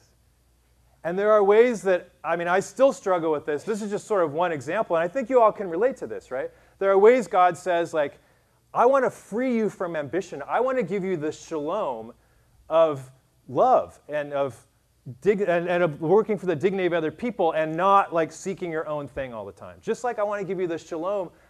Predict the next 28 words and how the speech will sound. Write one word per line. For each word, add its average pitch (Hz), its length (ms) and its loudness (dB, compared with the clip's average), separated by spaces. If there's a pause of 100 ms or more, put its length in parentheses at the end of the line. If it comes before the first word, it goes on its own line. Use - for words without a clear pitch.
of 151 140 -6
thankfulness 156 600 -6
instead 139 260 -6
of 123 140 -10
crank-, 160 340 -6
crankiness 139 600 -10
and 123 120 -14
negati-, 117 480 -12
negativity." 120 760 -12 (600)
I 170 80 -8
think 254 300 -4 (580)
being 208 280 -2
open 240 400 6
to, 175 260 -6 (240)
to, 190 360 -4
to 160 200 -6
passages 156 840 -8
of, 135 420 -10 (340)
you 151 100 -8
know, 143 120 -2
like 160 320 0
the 165 100 -6
challenges, 143 720 -8
like, 123 220 -6
"Stay - 320 -4
away 196 220 0
from 165 180 -12
idolatry." 131 640 -6